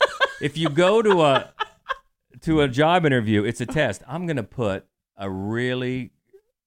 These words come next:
Speaker 2: wrong magazine here, and if the guy picks it up or the woman, then they're out. That could be, I don't know, but you're right. That is such a, a crazy piece of,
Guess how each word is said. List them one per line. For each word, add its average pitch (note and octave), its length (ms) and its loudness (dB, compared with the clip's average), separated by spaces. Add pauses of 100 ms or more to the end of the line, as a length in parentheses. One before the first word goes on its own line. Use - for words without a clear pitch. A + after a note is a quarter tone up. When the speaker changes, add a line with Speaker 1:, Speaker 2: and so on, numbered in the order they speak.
Speaker 2:
wrong A2+ 440 2
magazine G#2 460 -2
here, E2+ 240 -6
and F#2 140 -6
if F#2+ 160 -10
the F2 80 -14
guy G#2 240 -4
picks - 340 -12
it C3 80 -6
up C3+ 260 -4
or G2 220 -4
the F#2+ 80 -6
woman, G2 360 -6
then D#2+ 160 -8
they're E2 140 -8
out. E2 160 -6
That A2 140 -8
could C#3 140 -8
be, A2+ 80 -4
I C3 100 0
don't D#3+ 100 -4
know, C#3+ 180 -2
but A2+ 120 -6
you're A#2 140 -2
right. A#2 240 0
That A2 120 -4
is G#2 100 -10
such D3 240 -8
a, B2 120 -2 (520)
a G#2+ 60 -10
crazy D#3+ 480 -4
piece C3 380 -8
of, F#2 200 -8